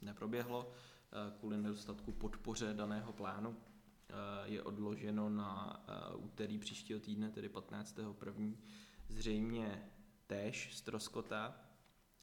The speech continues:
Eh, na druhou stranu, eh, to riziko no deal Brexitu, o kterém jsme se taky bavili minule, eh,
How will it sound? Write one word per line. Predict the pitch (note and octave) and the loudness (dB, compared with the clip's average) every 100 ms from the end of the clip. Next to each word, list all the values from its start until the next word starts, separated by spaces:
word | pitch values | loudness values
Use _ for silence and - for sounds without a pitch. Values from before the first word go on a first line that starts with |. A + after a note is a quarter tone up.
| - - - | -20 -14 -2
Eh, | A#2 G#2 | 2 4
na | G2+ | 4
druhou | G#2 A2+ B2+ | 4 4 4
stranu, | - A#2 A#2+ A#2+ - | 4 2 4 4 2
eh, | |
to | G#2+ A#2 | 2 2
riziko | A2+ A#2 - A#2+ A2 F#2 | 2 2 4 4 6 4
no | G#2+ A2 A2+ | 4 2 4
deal | A#2+ A#2+ | 4 4
Brexitu, | A#2 A#2 - A2+ A#2+ | 4 2 0 0 0
o | |
kterém | A2 A2+ | 0 -2
jsme | A2+ A#2+ | -2 -4
se | B2 | -4
taky | G#2+ G#2 - | -6 -6 -2
bavili | A2 A2 A#2 | 0 2 2
minule, | A2+ A2+ A#2 A#2 - - - - | 2 2 0 -2 -4 -2 0 0
eh, | - | 0